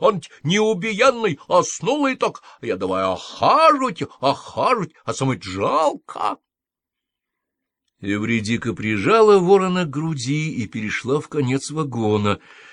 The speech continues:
Развязку истории про Снулова сама ей лучше было не знать.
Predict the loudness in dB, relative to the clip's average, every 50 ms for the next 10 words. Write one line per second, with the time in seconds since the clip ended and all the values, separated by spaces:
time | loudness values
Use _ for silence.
0 | -20 -20 -20 -20 _ -8 -4 -2 -2 -2 0 2 4 6 6 6 6 4 0 0
1 | 2 2 2 4 2 0 0 -2 -6 -4 2 4 4 6 6 4 4 2 -2 -2
2 | 0 2 2 2 2 -2 _ _ _ -2 -2 0 0 2 2 4 4 4 4 4
3 | 2 2 2 0 -2 -2 -2 -4 -4 -2 -2 -2 -2 -2 0 0 0 0 0 0
4 | -2 -2 0 0 -2 -2 -4 -10 -8 -6 -6 -4 -6 -4 -2 -2 -4 -4 -6 -14